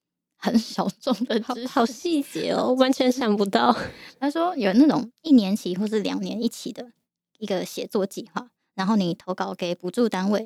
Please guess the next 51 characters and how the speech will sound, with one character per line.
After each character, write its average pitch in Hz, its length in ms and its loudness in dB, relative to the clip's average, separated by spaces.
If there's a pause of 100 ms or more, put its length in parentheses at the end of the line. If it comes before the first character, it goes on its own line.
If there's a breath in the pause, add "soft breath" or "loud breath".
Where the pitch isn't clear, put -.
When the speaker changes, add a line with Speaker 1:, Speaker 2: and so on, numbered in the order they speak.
Speaker 1:
比 175 120 -4
如 180 40 0
说 196 320 0
政 196 240 -2
府 214 140 -8
或 180 140 -2
是 214 100 -4
民 185 220 2
间 226 120 2
单 247 160 6
位 233 80 6
也 202 180 -2
有。 233 140 -6 (500)
那 220 120 -4
通 302 140 4
过 359 100 4
审 196 160 0
核 196 80 2
之 233 160 2
后 269 80 10
呢， 214 240 6
他 220 100 0
就 208 120 0
会 208 80 2
发 208 180 -4
一 226 100 -2
笔 185 80 -6
经 226 240 2
费 233 140 0
给 190 160 -4
你， 196 220 -4 (320)
让 208 180 -4
你 - 20 -4
在 196 220 -4
这 208 100 -10
个 196 120 -8
期 - 320 -12
限 285 200 -2
以 185 100 0
内 202 160 4
呢， 180 140 2
可 185 140 -4
以 180 40 -4
安 254 220 4
心 349 160 -2
的 262 120 6
完 190 120 2
成 190 140 -2
这 226 100 -4
本 202 120 -6
书。 302 320 -2